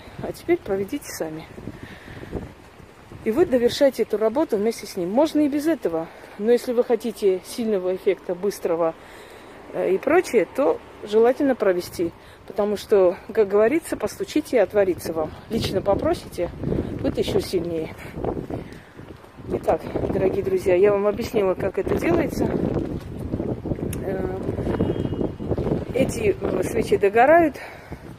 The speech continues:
Можете убрать ткань, использовать в других ритуалах. Это уже не важно. Но то, что вам станет легче и нечто такое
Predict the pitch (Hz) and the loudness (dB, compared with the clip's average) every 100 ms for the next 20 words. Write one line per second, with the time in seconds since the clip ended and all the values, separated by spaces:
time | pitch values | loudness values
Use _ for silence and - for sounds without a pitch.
0 | - - - - - - - 226 240 - | -20 -20 -14 -12 -12 -12 -6 4 4 4
1 | 214 196 196 180 - - - - - 302 | -2 2 4 2 0 -16 -18 -4 2 2
2 | 349 - - - - - - - 214 - | 2 -4 -20 -20 -20 -20 -20 -10 -10 2
3 | 202 180 180 175 233 302 320 240 233 240 | 2 4 0 0 0 0 0 -4 -2 4
4 | 226 202 196 - - - - - 233 220 | 4 2 -2 -14 -20 -20 -20 -8 -6 -4
5 | 190 208 202 175 160 151 - - - - | -2 -2 -2 -4 -6 -6 -16 -18 -20 -20
6 | - - - - - 220 226 247 247 208 | -20 -20 -20 -20 -10 -4 -2 -2 -4 -4
7 | 202 196 208 190 180 208 202 - - - | -6 -4 -4 -4 -4 -2 -2 -4 -8 -8
8 | - 185 180 - - - - - 226 294 | -6 -6 -6 -8 -16 -20 -20 -2 0 0
9 | - 226 214 - 208 | 2 2 2 6 6